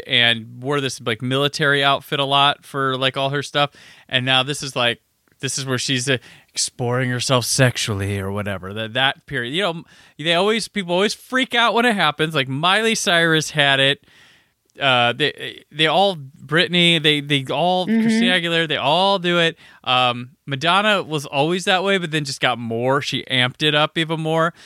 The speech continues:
Speaker 1: And I, I long ago in a music episode, I think we were talking about, it was Mike Bo-, Mike Vanderbilt and I were talking about Garth Brooks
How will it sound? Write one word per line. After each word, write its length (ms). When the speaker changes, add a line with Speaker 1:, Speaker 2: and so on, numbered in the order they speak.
Speaker 1:
And 160
I, 240
I 120
long 340
ago 220
in 60
a 60
music 320
episode, 580
I 80
think 140
we 60
were 80
talking 220
about, 300
it 60
was 120
Mike 300
Bo-, 240
Mike 280
Vanderbilt 520
and 120
I 120
were 120
talking 240
about 300
Garth 300
Brooks 480